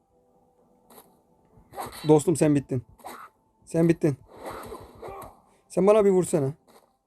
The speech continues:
Vur bana. Vur bana, vur bana. İşte bu.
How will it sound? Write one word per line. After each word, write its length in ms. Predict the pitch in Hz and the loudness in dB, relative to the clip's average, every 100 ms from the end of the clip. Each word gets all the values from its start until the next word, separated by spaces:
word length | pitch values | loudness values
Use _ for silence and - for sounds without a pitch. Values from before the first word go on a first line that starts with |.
| _ _ _ _ | _ _ _ _
Vur 160 | 185 233 | -2 4
bana. 220 | 190 131 - _ - - - - - - | 4 2 -6 _ -20 -20 -18 -18 -18 -4
Vur 180 | 160 185 | 2 6
bana, 520 | 220 285 269 247 233 | 6 6 4 2 0
vur 180 | 220 202 | 0 2
bana. 220 | 180 139 127 - - _ _ - _ - - - - - - - | 2 0 -4 -14 -20 _ _ -20 _ -20 -20 -20 -20 -20 -20 -8
İşte 300 | - - 226 | -4 2 4
bu. 360 | 220 254 185 120 | 6 8 6 4